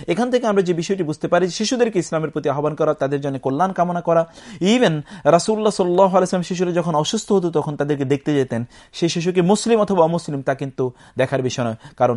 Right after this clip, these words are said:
শিশুকে ইসলামের প্রতি অনুপ্রাণিত করতে হলে আপনার চরিত্র দিয়ে তাকে আহ্বান করতে হবে। রাসূলুল্লাহ সাল্লাম তাই করতেন। আবু ইয়ালা তাবরানী, তারা প্রত্যেকে আমর ইবনুল হারিস, আ, আ, রাদিয়াল্লাহু তাআলা আনহু থেকে বর্ণনা করেছেন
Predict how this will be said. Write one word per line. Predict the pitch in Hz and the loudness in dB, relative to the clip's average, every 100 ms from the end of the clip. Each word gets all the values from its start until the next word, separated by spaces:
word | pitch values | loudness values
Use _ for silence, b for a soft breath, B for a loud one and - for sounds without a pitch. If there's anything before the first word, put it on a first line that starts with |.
| - b | -4 b
শিশুকে | - 135 139 127 | -6 -4 -2 -2
ইসলামের | - 139 143 | 0 -2 -2
প্রতি | 127 127 | -4 -4
অনুপ্রাণিত | 127 117 147 165 165 | -2 -2 -2 -2 -4
করতে | 147 131 135 | -6 -4 -2
হলে | 127 | -2
আপনার | 117 117 | -2 -4
চরিত্র | 113 175 196 175 147 | -2 0 0 0 -2
দিয়ে | 127 120 - b - | 0 -2 -6 b -4
তাকে | 113 120 | 0 0
আহ্বান | 110 120 123 | 2 2 2
করতে | 113 113 117 | 0 -4 -2
হবে। | 110 104 B B | -4 -6 B B
রাসূলুল্লাহ | 127 131 160 151 | -2 0 0 0
সাল্লাম | 139 135 127 | 0 -2 -2
তাই | 120 139 | 0 2
করতেন। | 139 - 113 107 _ _ _ _ _ _ _ _ - - | 0 -2 -4 -4 _ _ _ _ _ _ _ _ -12 -2
আবু | 151 190 | 0 4
ইয়ালা | 185 175 | 6 6
তাবরানী, | 170 160 185 208 | 4 2 2 0
তারা | 175 165 | -2 -6
প্রত্যেকে | 196 190 170 | -6 -4 -2
আমর | 147 | -2
ইবনুল | 143 143 139 | -4 -8 -6
হারিস, | 165 160 - _ B B B | -6 -6 -12 _ B B B
আ, | 131 135 135 135 139 B B | 6 8 8 6 2 B B
আ, | - 135 | 0 2
রাদিয়াল্লাহু | 143 165 156 151 147 | 2 0 0 0 0
তাআলা | 143 143 | 2 2
আনহু | 151 | 0
থেকে | 151 143 143 | -4 -2 -2
বর্ণনা | 131 147 | -2 -2
করেছেন | - 170 165 208 | -2 -2 0 -4